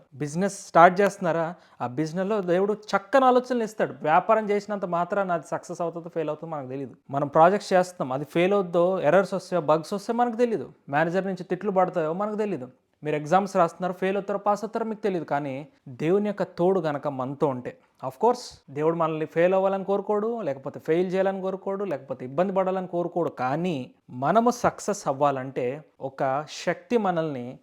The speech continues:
ముందుకు నడిపిస్తుంది. అదే ఏ శక్తి అని అంటే దేవుని యొక్క శక్తి. దేవునికి స్తోత్రం కలుగును గాక. "నీ మార్గమున వర్ధిల్ల చేసుకొని," నువ్వు నడిచే ప్రతి మార్గం వర్ధిల్లాలి అని అంటే ఏం చేయాలి? పాపమును విడిచిపెట్టాలి.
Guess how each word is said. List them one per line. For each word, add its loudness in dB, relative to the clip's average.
ముందుకు -8
నడిపిస్తుంది. -8
అదే -4
ఏ -8
శక్తి -14
అని -12
అంటే -14
దేవుని -14
యొక్క -16
శక్తి. -16
దేవునికి -4
స్తోత్రం -4
కలుగును -4
గాక. -2
"నీ -6
మార్గమున 4
వర్ధిల్ల -2
చేసుకొని," -8
నువ్వు -4
నడిచే 4
ప్రతి 0
మార్గం -2
వర్ధిల్లాలి 6
అని 0
అంటే -10
ఏం -2
చేయాలి? -6
పాపమును 0
విడిచిపెట్టాలి. -8